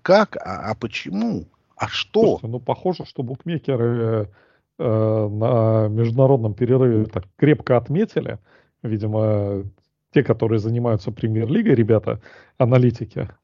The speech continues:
Speaker 2: у них там какие-то свои праздники, может быть,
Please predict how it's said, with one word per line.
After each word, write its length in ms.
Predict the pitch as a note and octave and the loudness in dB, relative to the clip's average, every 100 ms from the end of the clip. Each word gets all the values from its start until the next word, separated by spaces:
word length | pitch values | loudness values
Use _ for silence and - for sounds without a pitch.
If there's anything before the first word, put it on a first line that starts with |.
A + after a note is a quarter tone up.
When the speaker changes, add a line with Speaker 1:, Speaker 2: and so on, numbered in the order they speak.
| _ - | _ -8
Speaker 2:
у 140 | C3+ | -2
них 200 | B2+ A2 | -2 -2
там 340 | A#2+ G#2 G2+ G2+ | -2 -2 -6 -4
какие-то 960 | A#2+ A#2 A2+ - A2 G#2 G#2+ G#2 G#2 - _ _ _ _ - | -6 -2 -2 0 0 2 0 -2 -6 -12 _ _ _ _ -2
свои 260 | C3 E3 | 2 4
праздники, 520 | F#3 C3 G#2+ G2+ F#2 G#2 | 4 2 2 -2 -14 -12
может 280 | F#2 F#2 | -10 -10
быть, 160 | F#2+ | -12